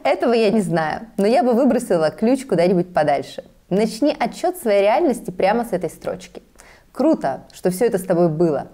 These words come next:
но если ты хочешь идти вперед, самое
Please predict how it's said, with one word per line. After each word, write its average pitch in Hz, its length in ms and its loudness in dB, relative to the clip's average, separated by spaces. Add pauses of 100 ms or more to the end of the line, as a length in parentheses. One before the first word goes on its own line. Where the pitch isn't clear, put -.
но 160 80 -2
если 180 220 0
ты 180 100 -6
хочешь 165 380 -6
идти - 140 -8
вперед, 185 500 -2 (360)
самое 208 460 -2